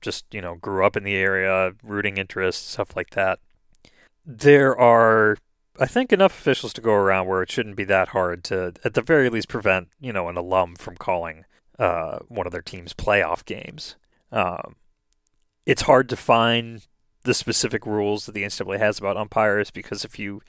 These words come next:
Google stuff like officials rules bias, uh, you get back a bunch of studies on the, like, the impact of home court advantage on foul distribution and basketball and stuff like that, which is tremendously valuable, valuable and does show that there is, uh,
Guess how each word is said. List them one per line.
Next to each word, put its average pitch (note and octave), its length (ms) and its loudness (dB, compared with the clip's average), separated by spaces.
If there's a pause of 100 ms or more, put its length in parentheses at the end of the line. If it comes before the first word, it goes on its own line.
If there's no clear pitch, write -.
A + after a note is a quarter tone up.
(540)
Google G#2+ 280 -6
stuff - 300 0
like G#2+ 140 0
officials G2+ 600 -2
rules A2 280 -4
bias, A2 720 2
uh, F#2 240 -2 (100)
you G2 120 -10
get G2+ 200 0
back F#2 260 2
a G2 60 -4
bunch F#2+ 220 -8
of G#2 60 -6
studies F#2 460 -2
on F2 140 -6
the, E2+ 220 -8 (100)
like, F2+ 200 -10
the G2 120 -6
impact F#2 360 -4
of F2+ 80 -16
home E2+ 180 -10
court F2+ 220 -10
advantage F#2+ 560 -6
on F2 280 -12 (540)
foul G2 320 2
distribution F#2 880 -8 (160)
and - 140 -20
basketball F#2 600 0
and F2 100 -12
stuff - 280 -4
like F2 160 -10
that, F2 380 -4 (500)
which A#2 160 -2
is A2 180 -2
tremendously F#3 440 2
valuable, A2 480 2
valuable G#2+ 400 0
and F2+ 100 -14
does F2 120 -4
show F#2 200 -4
that E2+ 140 -10
there F2 180 -4
is, F2+ 300 -6
uh, F2+ 200 -4